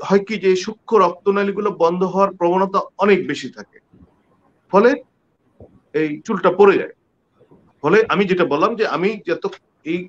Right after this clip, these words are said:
এতক্ষণ যে কথাগুলো বললাম সেগুলো হচ্ছে androgenetic অ্যালোপেশিয়া বা বংশগত টাক।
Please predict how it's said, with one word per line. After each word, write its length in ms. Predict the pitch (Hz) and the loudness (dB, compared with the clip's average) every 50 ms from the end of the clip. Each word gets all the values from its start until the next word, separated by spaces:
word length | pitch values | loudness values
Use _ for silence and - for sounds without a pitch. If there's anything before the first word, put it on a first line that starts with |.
| - _ - | -16 _ -14
এতক্ষণ 380 | 139 - 190 185 - 214 208 | -12 -10 -10 -6 -4 -4 -2
যে 100 | 196 202 190 170 | -2 -2 -2 0
কথাগুলো 360 | 165 160 175 185 175 165 190 | -2 -2 -2 -2 -2 0 2
বললাম 280 | 190 190 202 226 240 | 2 2 2 0 -2
সেগুলো 320 | 240 - 196 180 170 180 185 | -2 -2 -2 0 0 2 0
হচ্ছে 300 | 190 190 190 233 233 240 240 - _ _ _ _ _ _ - | 0 0 2 2 2 2 0 -4 _ _ _ _ _ _ -4
androgenetic 800 | 151 175 180 190 175 190 220 220 214 196 196 185 190 180 175 - | -2 0 2 2 2 4 4 4 6 4 4 4 2 0 -2 -4
অ্যালোপেশিয়া 560 | 139 127 - - - 139 - - 202 208 208 | -4 -2 -4 -4 -6 -8 -10 -4 -2 -2 -2
বা 140 | 170 165 156 | 0 0 -2
বংশগত 380 | 147 - - 143 135 127 - 117 | -2 -2 -4 -6 -6 -4 -6 -8
টাক। 220 | - 95 90 | -10 -10 -10